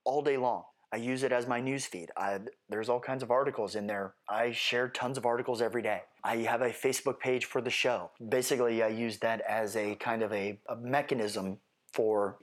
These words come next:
to get the show out there, and also as a mechanism to receive feedback for the show. And the same with Twitter. I didn't have a Twitter handle until I went to, until I started the show.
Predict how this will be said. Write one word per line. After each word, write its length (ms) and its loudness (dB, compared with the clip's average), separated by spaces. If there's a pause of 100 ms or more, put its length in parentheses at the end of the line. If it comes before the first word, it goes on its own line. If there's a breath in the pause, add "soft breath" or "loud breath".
to 80 2
get 220 0
the 240 2
show 340 4
out 200 0
there, 220 -4 (200)
and 120 2
also 380 2 (220)
as 140 2
a 40 2
mechanism 520 0
to 100 -4
receive 460 -2
feedback 600 -2
for 200 4
the 80 0
show. 320 -2 (100)
And 140 2
the 40 4
same 200 4
with 200 -2 (100)
Twitter. 440 2
I 80 4
didn't 180 4
have 120 4
a 40 4
Twitter 320 2
handle 400 0
until 720 0
I 480 2
went 440 0 (100)
to, 520 2 (140)
until 240 4
I 40 4
started 380 2
the 60 -2
show. 320 -4